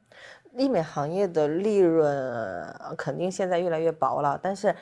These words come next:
但是你刚才说它为什么还在增长，就是整个大行业还在增长的原因是它低频。啊，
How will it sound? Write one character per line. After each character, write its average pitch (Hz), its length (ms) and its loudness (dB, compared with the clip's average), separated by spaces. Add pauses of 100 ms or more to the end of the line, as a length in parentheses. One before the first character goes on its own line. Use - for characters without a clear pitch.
(160)
但 220 160 10
是 208 80 4
你 156 60 -2
刚 190 140 0
才 196 100 -2
说 196 80 -4
它 190 80 6
为 202 160 2
什 180 120 -8
么 160 60 -2
还 151 180 0
在 180 140 4
增 208 220 -2
长， 147 300 -2 (180)
就 185 100 2
是 190 60 6
整 165 200 -8
个 196 120 6
大 208 160 6
行 156 260 -8
业 202 140 0
还 180 100 -2
在 170 120 4
增 185 160 -2
长 156 120 -6
的 139 60 -10
原 147 160 -6
因 170 80 -8
是 170 80 -16
它 196 80 -8 (140)
低 202 160 -8
频。 147 400 -12 (760)
啊， 151 180 -8